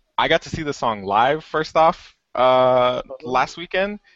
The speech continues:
and this song is a hundred and ten percent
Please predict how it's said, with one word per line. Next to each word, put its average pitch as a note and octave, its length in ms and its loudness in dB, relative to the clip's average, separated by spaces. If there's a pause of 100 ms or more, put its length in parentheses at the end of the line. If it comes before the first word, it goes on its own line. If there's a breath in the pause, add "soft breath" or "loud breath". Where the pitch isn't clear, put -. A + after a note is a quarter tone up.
(260 soft breath)
and A#2+ 580 0
this C3+ 160 -6
song D3 220 0
is B2+ 80 -6
a G#2+ 80 -2
hundred D3 500 -2
and A#2 160 -6
ten B2+ 300 -4
percent A#2 460 -4